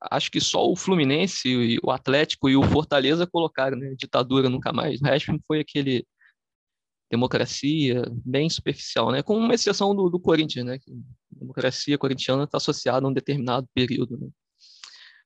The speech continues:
Mas, e também teve o Flamengo, né? Que se manifestou e agora eu peço licença a vocês, né, pra falar como rubro-negro, né? É, essa mesma diretoria, né, que diz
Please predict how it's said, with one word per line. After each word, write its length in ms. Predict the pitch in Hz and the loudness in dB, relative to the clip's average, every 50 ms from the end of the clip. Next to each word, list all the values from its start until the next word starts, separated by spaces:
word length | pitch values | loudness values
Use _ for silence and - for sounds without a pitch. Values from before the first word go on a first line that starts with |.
| _ _ - | _ _ -8
Mas, 500 | 127 123 113 120 117 117 113 123 135 135 | -4 -2 0 2 2 2 2 2 2 0
e 60 | 139 | -2
também 340 | - _ - 170 175 202 208 | 0 _ 2 2 4 2 4
teve 200 | - 196 190 202 | 2 2 2 2
o 40 | |
Flamengo, 400 | - 233 214 190 151 156 165 160 | 2 2 2 4 6 4 4 4
né? 140 | 135 127 139 | 2 0 -2
Que 80 | - - | -4 -6
se 120 | - - | -8 -2
manifestou 720 | 113 127 131 135 - - 175 - - - - 156 180 208 226 | 0 0 0 0 2 2 2 2 2 2 4 4 4 4 4
e 60 | 226 | 2
agora 480 | 226 220 175 151 165 190 185 156 135 117 - - - - - - - - - _ | 0 2 2 4 4 4 4 2 0 -2 -8 -10 -6 -4 -4 -4 -6 -14 -20 _
eu 200 | - 143 - - _ _ _ _ _ _ _ _ _ _ _ | -12 -12 -12 -12 _ _ _ _ _ _ _ _ _ _ _
peço 280 | - 127 127 - - 139 | -2 0 0 0 0 0
licença 420 | 135 131 120 - - 135 147 - | 2 2 0 0 -2 -2 -2 0
a 40 | 156 | 2
vocês, 300 | 143 143 131 - 127 147 | 2 2 2 2 0 0
né, 120 | 160 - 196 | 0 0 -2
pra 100 | 165 165 | -4 -2
falar 360 | - - 151 143 135 147 156 | 0 2 4 4 4 2 2
como 220 | - 165 151 151 | 0 -2 0 2
rubro-negro, 480 | 147 160 156 185 196 147 135 156 160 139 | 0 2 2 2 2 4 4 2 2 2
né? 100 | 131 135 - _ _ - - - - - - _ - - _ _ _ _ _ _ _ _ _ - | -2 -4 -6 _ _ -20 -12 -8 -8 -8 -6 _ -14 -16 _ _ _ _ _ _ _ _ _ -4
É, 580 | 113 113 117 117 120 113 117 117 113 113 113 | 0 0 2 2 2 2 2 2 2 2 2
essa 260 | 113 113 117 - 170 143 | 2 0 0 0 2 2
mesma 240 | 165 214 254 277 | 4 4 4 4
diretoria, 720 | 196 165 190 196 202 - - 165 143 135 160 214 240 214 147 - - - - - _ _ _ _ _ - | 4 4 4 2 2 4 4 4 6 6 4 2 2 0 0 -2 -6 -6 -8 -14 _ _ _ _ _ -4
né, 120 | 131 135 | -4 -4
que 180 | - - - 120 | -4 -6 -10 -4
diz 480 | 127 143 165 175 151 127 - - - | -2 -2 0 0 0 -2 -4 -8 -10